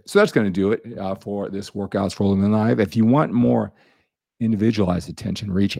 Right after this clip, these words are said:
out to me, right? I have all kinds of coaching programs. I'm sure I have one that is great for you,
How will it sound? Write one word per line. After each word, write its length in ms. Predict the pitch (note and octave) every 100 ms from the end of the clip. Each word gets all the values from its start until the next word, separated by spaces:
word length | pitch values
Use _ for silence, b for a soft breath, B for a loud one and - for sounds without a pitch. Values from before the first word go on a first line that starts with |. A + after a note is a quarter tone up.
| -
out 240 | F2 - -
to 100 | E2+
me, 300 | C#2+ G#2+ F#2+ _ _ _ -
right? 160 | E2+ F#2+
I 40 |
have 160 | G2 G#2
all 300 | A2 G#2 G2+
kinds 340 | - G2+ G2
of 140 | F2+
coaching 360 | - A2+ G2+ G#2
programs. 380 | A2+ A2+ G#2+ F#2+
I'm 140 | F2
sure 180 | - G#2
I 140 | F#2
have 160 | F2+ F#2+
one 180 | F#2+ F#2
that 220 | F2 - _ _ _ _ _
is 140 | F2+ E2
great 320 | G2+ G2 -
for 340 | - G2 F#2
you, 460 | F2+ F#2+ G#2+ D3+